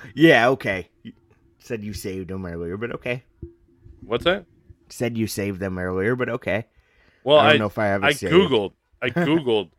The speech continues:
Speaker 2: And I didn't know if it, the website stayed up.
Speaker 1: Uh, oh, okay.
Speaker 2: Um, let's see here. How old was Tiger Woods when he won his first Masters?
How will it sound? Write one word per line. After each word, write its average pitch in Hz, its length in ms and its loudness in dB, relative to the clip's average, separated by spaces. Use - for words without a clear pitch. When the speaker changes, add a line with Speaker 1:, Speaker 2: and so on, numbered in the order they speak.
Speaker 2:
And 123 100 -6
I 127 60 2
didn't 127 180 -2
know 127 100 2
if 120 140 -4
it, 104 200 -8
the 117 100 -2
website 110 500 -2
stayed 95 400 -8
up. 85 260 -8
Speaker 1:
Uh, 101 300 -8
oh, 85 100 -10
okay. 90 280 -2
Speaker 2:
Um, 95 580 -12
let's 92 240 -20
see 87 120 -10
here. 73 220 -14
How 170 140 8
old 170 260 4
was 117 220 -2
Tiger 156 360 0
Woods 117 460 -4
when 95 120 -10
he 92 60 -10
won 110 500 -6
his 98 160 -8
first - 460 -10
Masters? 85 760 -20